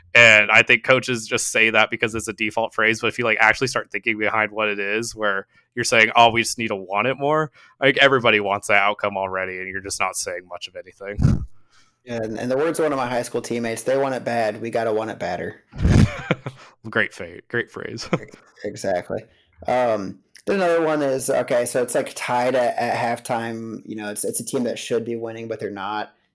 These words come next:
Speaker 2: You get up to the coach's face. He's clearly upset, but he's just like, "You know, we, we've been here before. We knew it's gonna be a battle. Like,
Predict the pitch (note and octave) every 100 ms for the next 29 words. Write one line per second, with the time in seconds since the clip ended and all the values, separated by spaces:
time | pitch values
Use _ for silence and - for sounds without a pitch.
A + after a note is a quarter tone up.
0 | _ A#2+ C#3+ B2+ A#2 A2+ C3+ A#2 A2 A2
1 | A2 A2 C#3+ - C#3 A#2 A2+ G2 - A2
2 | G#2+ A2+ A#2 C3 C#3+ C#3+ C3 C#3+ F#3 B2
3 | A#2 A2+ G#2+ A2+ - A2 G#2+ A2+ _ E3
4 | D3+ A2 G#2+ A2+ G#2+ G#2+ G#2 G2+ G#2 G#2+
5 | G2+ G#2 -